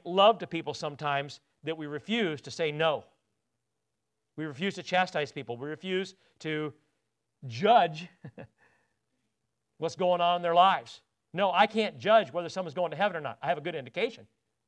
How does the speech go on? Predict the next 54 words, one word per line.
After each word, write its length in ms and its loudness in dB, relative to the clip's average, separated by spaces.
But 120 4
I 100 8
certainly 540 2
am 100 -6
required 420 4
to 60 -4
judge 260 4
the 80 -4
fruits 340 0
of 60 -6
the 60 -10
Spirit 280 2
within 220 2
them 120 -2
or 60 -4
not. 320 -6
And 120 -4
the 40 2
Bible 220 8
says 260 4
we're 100 -6
to 60 -6
do 200 -6
that. 240 -2
And 160 -4
the 60 -2
first 360 4
thing 220 2
people 260 -4
want 140 0
to 80 -2
do 100 -8
is 80 -6
say, 120 -4
"You 180 0
shouldn't 260 -4
judge. 140 2
The 60 -8
Bible 220 2
says 140 -2
don't 220 -2
judge." 220 2
That's 180 -2
not 140 0
what 80 -6
it 80 -10
says. 460 -6
It's 140 -8
the 60 -12
context 600 0
of 60 -12
what 120 -6
it 60 -20
says. 340 -14